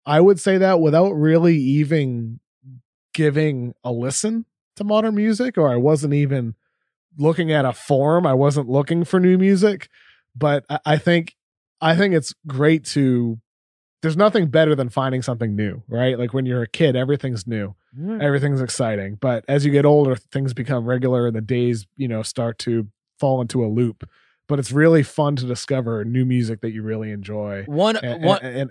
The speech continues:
Speaker 1: yeah, and I've, I've really found enjoyment in finding new, finding new stuff, whether it's from recommendations from friends or coworkers like Matt James and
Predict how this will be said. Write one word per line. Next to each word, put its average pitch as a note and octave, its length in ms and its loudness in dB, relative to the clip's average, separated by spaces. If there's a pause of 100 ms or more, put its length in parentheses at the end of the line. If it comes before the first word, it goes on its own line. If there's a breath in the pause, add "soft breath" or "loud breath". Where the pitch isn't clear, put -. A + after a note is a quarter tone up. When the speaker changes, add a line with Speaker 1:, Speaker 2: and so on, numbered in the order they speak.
Speaker 1:
yeah, A#2+ 260 -4
and A2 100 -6
I've, B2 220 -4
I've C3+ 160 -6 (140)
really D#3+ 240 4
found D3+ 220 0
enjoyment A#2+ 460 -4
in G#2 140 -8
finding A2 320 -6
new, G#2 240 -8
finding D3 240 0
new B2+ 100 -2
stuff, A2+ 400 -6
whether B2 220 -2
it's A#2 100 -6
from A#2+ 220 -6
recommendations C3+ 640 -2
from A#2 100 -12
friends F3+ 320 2
or C3 80 -2
coworkers D3+ 640 2
like A2+ 160 -10
Matt C#3 240 -6
James C3 520 -6
and G2 120 -18